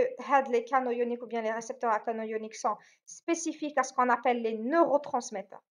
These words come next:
Ok ? Donc, euh, comme vous voyez ici, nous avons des neurotransmetteurs qui sont à l'intérieur des vésicules. Euh, hada, c'est quoi ? C'est un bouton synaptique.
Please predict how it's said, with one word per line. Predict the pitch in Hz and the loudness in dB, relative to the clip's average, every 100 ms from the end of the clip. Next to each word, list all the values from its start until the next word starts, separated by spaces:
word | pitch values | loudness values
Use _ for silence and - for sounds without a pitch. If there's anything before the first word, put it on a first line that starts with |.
| _ | _
Ok ? | _ 262 262 _ _ _ _ - _ _ | _ 2 2 _ _ _ _ -20 _ _
Donc, | 240 247 247 | 6 6 6
euh, | 247 233 226 220 214 214 208 202 196 196 196 - - - | 6 8 8 8 8 8 8 6 6 2 0 -4 -12 -6
comme | - 254 | -2 -2
vous | 247 | 0
voyez | 240 240 233 | 0 0 0
ici, | 233 - 359 - _ - | -4 -4 -6 -6 _ -10
nous | 233 240 | 0 2
avons | 240 240 233 - | 4 2 0 -4
des | _ 240 | _ -2
neurotransmetteurs | 240 240 240 - 247 - 214 214 302 294 - _ _ _ | 0 -2 -4 -4 -10 -8 -4 2 2 0 -12 _ _ _
qui | - | -8
sont | 240 247 240 | -4 -2 0
à | |
l'intérieur | 233 240 247 240 233 | -2 -2 -2 -2 -4
des | 226 | -6
vésicules. | 214 226 220 - 285 320 427 _ _ _ _ _ _ _ _ _ _ _ _ | -6 -8 -12 -10 -6 -4 -4 _ _ _ _ _ _ _ _ _ _ _ _
Euh, | 233 233 233 240 | 6 8 8 10
hada, | 269 262 240 | 10 12 8
c'est | 233 254 | 4 0
quoi ? | 262 240 220 | 4 4 4
C'est | - | 0
un | 240 | 0
bouton | 233 262 254 | -2 -2 -2
synaptique. | 247 240 226 - 320 330 | -2 -4 -4 -4 -8 -8